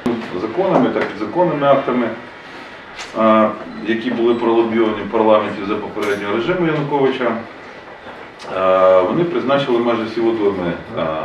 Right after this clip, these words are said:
рибогосподарськими і, по суті, роздають дозволи на їх використання в рибогосподарських цілях без будь-якої користі для держави, для місцевих громад. Е,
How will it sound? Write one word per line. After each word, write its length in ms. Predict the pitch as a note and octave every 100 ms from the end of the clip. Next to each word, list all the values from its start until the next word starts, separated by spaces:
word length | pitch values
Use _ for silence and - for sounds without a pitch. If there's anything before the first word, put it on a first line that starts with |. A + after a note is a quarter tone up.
| D#2+
рибогосподарськими 880 | - G#2 G#3+ A3 G3 F#3+ - E3+ D#3+ D3 - - - -
і, 100 | B2 C3
по 140 | - -
суті, 280 | F#3+ E3+
роздають 400 | C#3 - D3+ C#3
дозволи 360 | D3 D#3+ C3+ C3
на 100 | B2+
їх 140 | B2
використання 580 | A#2+ A#2 A#2+ A#2+ B2+ A#2 G#2+
в 20 |
рибогосподарських 800 | G#2+ A2+ - A#2+ A2+ - C3 -
цілях 260 | G#3+ F3+ - - - - - - B2
без 100 | A#2+
будь-якої 500 | E3+ E3 C#3 C3+ A2+
користі 400 | D3+ D#3+ - A#2
для 200 | F#3+ G3
держави, 520 | C3+ B2 C3+ C3 B2 E3+
для 80 |
місцевих 580 | E3+ C3+ - C#3+ C3 A2+
громад. 400 | A#2+ A2 G#2+ G#2 G#2 - - - - - - - - F#2
Е, 560 | G2 F#2+ F#2+ F#2+ F#2